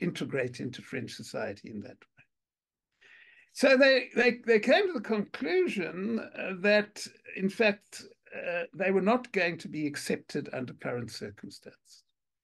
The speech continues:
Now, you can react to that, uh, by becoming, uh,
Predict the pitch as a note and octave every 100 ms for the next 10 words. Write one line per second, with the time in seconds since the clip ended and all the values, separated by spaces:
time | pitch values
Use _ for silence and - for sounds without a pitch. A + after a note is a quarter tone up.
0 | _ _ _ _ _ E3 G#3+ A#3 A#3 E3
1 | G#3+ - D#4+ G4 D4 A3+ G#3+ - - G3+
2 | D3 D#3+ A#3 - - - _ _ - E3
3 | E3+ E3+ E3 D#3+ - - - F3 F3+ F3+
4 | - G3+ G#3 G3 F3+ F3 - - - D#3+
5 | D3 D#3